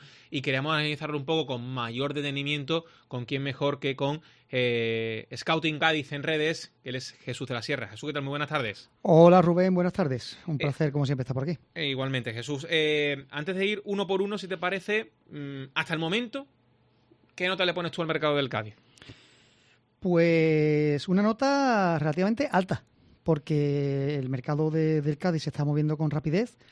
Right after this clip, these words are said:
Speaker 2: Creo que también se está lanzando un mensaje, aparte de, de la llegada de Suso, que totalmente diferente a las demás, ¿no? Por todo lo que conlleva,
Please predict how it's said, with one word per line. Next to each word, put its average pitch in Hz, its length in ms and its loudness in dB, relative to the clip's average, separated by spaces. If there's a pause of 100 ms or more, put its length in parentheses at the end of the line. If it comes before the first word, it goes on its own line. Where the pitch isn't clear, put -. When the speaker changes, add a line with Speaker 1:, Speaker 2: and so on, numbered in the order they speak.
(340)
Speaker 2:
Creo 180 220 4
que 190 100 -2
también 185 240 2
se - 100 -2
está 180 140 -2
lanzando 175 460 0
un 165 100 2
mensaje, 175 580 0
aparte 165 420 0
de, 143 420 2
de 131 100 -4
la 131 80 0
llegada 131 260 0
de 123 120 -2
Suso, 156 360 -4
que 131 360 -2 (520)
totalmente 143 520 0
diferente 143 400 0
a - 20 2
las 127 100 0
demás, 139 280 0
¿no? 160 160 -4 (180)
Por 131 140 -8
todo 139 200 -2
lo 139 120 0
que 131 200 -2
conlleva, 156 400 2